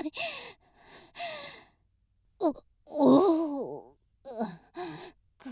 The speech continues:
主人様のおちんぽが、メス豚の処女膜に押し当たってる。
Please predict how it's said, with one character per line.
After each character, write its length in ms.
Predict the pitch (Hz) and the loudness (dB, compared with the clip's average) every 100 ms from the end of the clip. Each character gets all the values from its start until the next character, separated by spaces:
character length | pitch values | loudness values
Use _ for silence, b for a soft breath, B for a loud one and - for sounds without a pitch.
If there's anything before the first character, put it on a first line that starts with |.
| 220 | -14
主 160 | - 277 | -10 -2
人 220 | 294 262 | 0 2
様 280 | - 269 220 | 2 -2 -2
の 140 | 226 | -2
お 60 | 262 | -4
ち 180 | - 269 | -4 -6
ん 80 | 302 | -4
ぽ 140 | 254 | -2
が、 140 | 233 - _ _ _ _ | 0 -2 _ _ _ _
メ 300 | 311 208 214 | -4 -2 0
ス 160 | - 240 | 0 -2
豚 240 | 262 240 | -2 0
の 120 | 269 254 | 0 0
処 120 | 294 | 0
女 140 | 254 | 0
膜 280 | 311 277 277 | 0 -2 -6
に 120 | 247 | -6
押 180 | 262 320 | 0 0
し 140 | - 330 381 | 4 8 8
当 80 | 381 | 6
た 40 | |
っ 20 | 359 | -6
て 200 | - | -4
る。 80 | 277 | -4